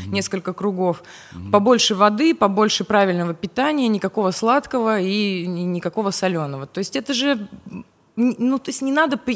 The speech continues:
Speaker 2: изобретать таблетку для похудения, она есть,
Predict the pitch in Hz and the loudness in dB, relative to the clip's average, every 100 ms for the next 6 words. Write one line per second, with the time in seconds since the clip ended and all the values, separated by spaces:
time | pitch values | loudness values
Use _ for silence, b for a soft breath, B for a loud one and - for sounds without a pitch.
0 | 233 196 208 226 - 233 214 - 185 196 | -2 0 0 -2 0 0 0 0 -2 2
1 | 277 - 185 185 - - 202 202 190 160 | 0 0 -2 -2 -4 -6 -2 2 2 2
2 | 147 185 233 226 180 208 151 - | 0 2 2 2 2 0 0 -6